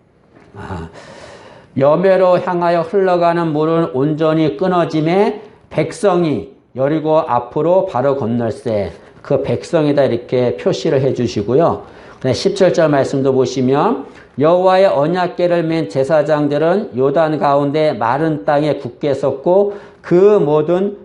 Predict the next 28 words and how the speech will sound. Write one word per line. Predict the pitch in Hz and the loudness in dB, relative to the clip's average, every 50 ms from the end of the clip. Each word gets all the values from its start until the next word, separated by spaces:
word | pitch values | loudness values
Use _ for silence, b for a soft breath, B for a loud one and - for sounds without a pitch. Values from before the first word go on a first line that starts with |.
| - _ | -18 _
백성이 | - 135 127 - - - - 190 165 156 160 165 175 175 170 139 104 - - - - - | -6 -6 -6 -6 -6 -4 0 0 2 2 2 2 2 2 2 0 -2 -6 -10 -20 -16 -8
요단을 | 120 123 135 143 139 160 156 156 160 160 156 | -4 -2 0 0 2 0 0 2 0 0 -2
건너기를 | 160 - 123 131 143 147 143 135 131 139 147 147 147 | -2 -4 -6 -4 -2 0 -2 0 -2 -2 -2 0 0
마칠 | 131 107 101 - - - 123 - | -2 -4 -6 -6 -6 -8 -8 -6
때까지 | - 117 104 - - 110 101 95 - - 95 87 - - | -6 -8 -8 -6 -4 -4 -4 -4 -2 -4 -4 -4 -4 -4
그 | - 156 156 - - | 0 0 0 0 0
백성에다가 | - 110 101 - - 139 127 120 113 110 110 110 107 123 143 147 | -2 -4 -6 -2 -2 -2 0 0 -2 -2 -2 -2 0 0 0 0
이렇게 | 139 - - | 0 -2 -6
표시를 | - - 180 180 - 170 - 123 | -6 -4 -4 -4 -4 -4 -2 -2
하시기 | 113 - - 123 - | -4 -4 -6 -6 -6
바랍니다. | - 90 92 90 82 87 90 85 - 76 - B B B B B B B | -6 -6 -8 -8 -10 -10 -10 -12 -14 -16 -18 B B B B B B B
그러니까 | B 131 131 | B -4 -2
십육 | 123 - - - 226 233 233 233 226 214 214 | -2 -4 -2 0 0 2 4 2 2 2 2
절에도 | 214 196 180 185 180 180 180 175 | 2 2 4 4 4 4 2 2
백성이 | 165 127 117 - - 156 151 156 165 151 | 0 -2 -4 -2 0 0 0 2 0 0
나오고 | 131 117 110 110 107 101 - 147 160 185 214 - B B B B | 0 0 0 -2 -4 -2 -2 0 2 2 0 -2 B B B B
십칠 | - - - 220 - - 233 214 202 | -12 -6 -6 -4 -2 0 0 0 2
절에도 | 208 175 160 165 170 - | 2 2 2 2 0 0
백성이 | - 117 101 - 147 135 131 117 | 0 -2 -2 0 0 0 0 0
나와요. | 98 90 87 78 76 80 78 92 - - | -2 -4 -6 -8 -10 -12 -14 -14 -16 -10
그런데 | - 143 147 143 139 147 147 135 | -2 0 2 2 4 4 2 2
십육 | - - - 226 208 208 208 202 202 | 0 0 0 2 4 4 4 2 2
절은 | 196 180 170 170 196 202 170 120 - B B B B B B - | 2 2 2 4 2 2 0 -2 -6 B B B B B B -6
요단강을 | 135 143 156 165 208 196 190 190 190 185 190 190 190 185 | -4 -2 -2 0 0 0 0 2 0 0 0 0 -2 -4
건너기 | - - 139 143 165 170 180 180 180 180 285 277 | -6 -6 -6 -4 -4 -4 -4 -4 -4 -4 -4 -6
전에 | - - - 113 123 135 165 196 208 208 | -6 -8 -6 -4 -2 0 2 2 2 0
백성을 | 208 - - - - 135 123 127 127 | 0 -6 -6 -4 -4 -2 -2 0 -2
말합니다. | 117 87 85 87 85 82 82 71 73 73 78 76 | -2 -4 -6 -8 -10 -12 -12 -14 -14 -14 -14 -14